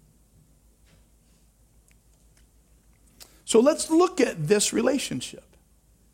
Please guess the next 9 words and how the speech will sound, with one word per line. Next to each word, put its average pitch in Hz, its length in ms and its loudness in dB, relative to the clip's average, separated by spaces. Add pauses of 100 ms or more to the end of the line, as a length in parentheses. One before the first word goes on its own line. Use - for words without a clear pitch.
(580)
Let's 202 240 0
look 294 300 0
at 196 200 0
this 196 200 0
marriage. 220 560 -4 (880)
They 165 220 2
will 214 140 2
have 202 260 0
kids. 175 560 -2